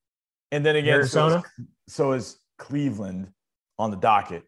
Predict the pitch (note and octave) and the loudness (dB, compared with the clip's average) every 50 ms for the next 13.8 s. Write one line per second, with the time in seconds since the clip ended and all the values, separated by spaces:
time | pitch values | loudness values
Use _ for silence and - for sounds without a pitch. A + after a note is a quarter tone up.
0 | _ - D3 D#3 C#3+ A#2 G2+ D3+ D3 D3 - A#2 G#2 F2+ E2+ - - _ - - | _ -4 -2 -2 0 2 4 4 4 4 0 -4 -6 -6 -6 -8 -12 _ -2 2
1 | E3 C#3+ B2+ - - - _ - C3 D#3 D#3+ D3+ - - G3 F#3+ F#3+ A3 G#3+ F#3+ | 2 2 2 2 -2 -16 _ 0 2 4 4 4 4 2 0 2 4 4 2 2
2 | - - - E3 D#3+ D#3+ D3+ - B2 A2+ G#2+ G2+ F#2 - _ _ - - _ _ | 2 2 2 4 4 4 2 -2 -6 -10 -10 -10 -12 -18 _ _ -20 -20 _ _
3 | _ _ _ _ _ _ _ _ - A2+ B2 C3+ C3 C3 C3+ D3+ E3+ F3+ F3 E3 | _ _ _ _ _ _ _ _ -6 -2 0 2 2 2 4 4 4 6 6 4
4 | D#3 C#3+ D3 - - - D#3+ D#3 D3 C#3 B2+ A#2+ A2+ G#2+ G2 - _ _ _ _ | 2 2 -2 -4 -2 2 2 2 2 2 2 0 0 0 -2 -6 _ _ _ _
5 | _ _ _ _ _ _ - G2+ B2+ B2+ C#3+ D3+ E3 E3+ E3+ E3 D#3 C#3+ - _ | _ _ _ _ _ _ -10 -6 -4 -2 0 0 0 0 -2 -4 -8 -10 -12 _
6 | _ _ _ _ _ _ _ _ _ _ _ - - - - - - - - - | _ _ _ _ _ _ _ _ _ _ _ -20 -20 -18 -18 -20 -20 -20 -20 -20
7 | - _ _ _ _ _ _ _ _ _ _ _ - - - E3 E3 E3+ E3 D#3 | -20 _ _ _ _ _ _ _ _ _ _ _ -18 -6 -2 0 0 2 2 2
8 | D#3 C#3+ B2+ - - - C#3+ C#3 C#3 C#3 C3+ B2+ A#2 - - - _ _ _ _ | 2 2 0 -4 -4 0 2 4 6 6 6 6 4 0 -6 -18 _ _ _ _
9 | _ _ _ _ _ _ - - B2+ C3 C#3 C#3 C3+ B2+ B2+ C3 B2+ B2+ - B2+ | _ _ _ _ _ _ -10 -4 0 2 2 4 4 4 4 2 2 2 2 2
10 | A#2+ A#2 A#2 A#2 A2 - - C3 C3+ C3 C3 B2+ A#2+ A#2 A2+ A#2 B2 A#2+ G#2 - | 2 4 2 2 -2 -2 0 0 0 0 -2 -6 -6 -4 -2 -2 -2 -2 -2 -4
11 | C3 B2 A#2 - - - B2+ A#2+ A#2 A#2 - A#2+ A2+ G#2+ - - A2+ A#2 A#2 A2 | -4 -4 -4 -6 -6 -2 0 0 0 -2 -4 -6 -8 -6 -6 -6 -4 -4 -4 -6
12 | G#2 G2 - A#2 A2 A2 G#2+ G#2 G2 F#2+ F#2 G#2+ G#2+ G#2+ G#2+ G#2 G2+ F#2+ - - | -6 -8 -8 -6 -6 -4 -4 -6 -8 -8 -8 -4 -2 -2 -2 -2 -4 -6 -12 -18
13 | - A2+ G#2 - - G#2+ G2+ G2+ G2 F#2+ G2 F#2+ F#2 F#2 G2 | -16 -16 -12 -8 -4 -4 -4 -4 -4 -4 -4 -4 -6 -6 -8